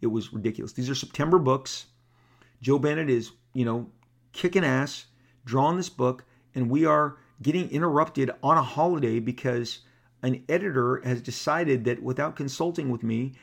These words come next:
he's gonna completely tell my artist to draw a different story than the one that I've, you know, been paid for, that, that, that, that's already in the works, that my, my, my, my penciler, my, my, you know,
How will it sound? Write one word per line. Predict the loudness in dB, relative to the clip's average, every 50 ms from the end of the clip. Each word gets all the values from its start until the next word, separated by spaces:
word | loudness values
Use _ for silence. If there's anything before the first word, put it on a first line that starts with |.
| _ _
he's | _ -8 -8 -4 -4
gonna | -4 -6 -4
completely | -6 -8 -10 -8 -8 -8 -6 -6 -6 -6
tell | -4 -4 -2
my | -2 -2
artist | 0 0 0 0 -2 -4 -6
to | -12 -8
draw | -4 -4 -2 -2 -2 -2 -4 -8 -14 _ _ _ _ -4
a | -4 -4
different | 0 0 0 0 0 -4 -6 -6 -6
story | -10 -6 -2 -2 0 0 0 -2 -4
than | -6 -6 -6 -2
the | -2
one | -2 -2 -2 -2 -2
that | 0 0
I've, | -2 -2 -4 -10 _ _ _ _ _ _ _ _ _ _
you | -2 2 2
know, | 2 2 0 -2 -6 0
been | 2 2 2
paid | 2 6 6 6 6 6 2 -2
for, | 0 0 0 0 0 -6 -10 _ _ _ -2 4
that, | 4 4 6 6
that, | 4 4 4
that, | 0 -2 -2 -2 -6
that's | -4 0 2
already | 4 6 6 6 6 4 2
in | 2 4
the | 4 6
works, | 8 8 8 8 6 0 -4 -4
that | -4 0
my, | 0 0 0 0 -4
my, | 0 0 0 0 0
my, | 0 -2 0 -2 -2 -6 -8 -16 _ _ _ -2
my | 0 2 2 2 0 -2 -4 -6 -12 _ _ -8 -2
penciler, | 0 0 0 0 0 2 2 2 2 0 -4 -10 _ _ _ _ _ -4
my, | -2 0 0 0 -2 -8 _ _ -4
my, | -2 -2 -2 -2 -4 -12 _ _ _ _ _ _ _
you | 0 2
know, | 2 2 0 -4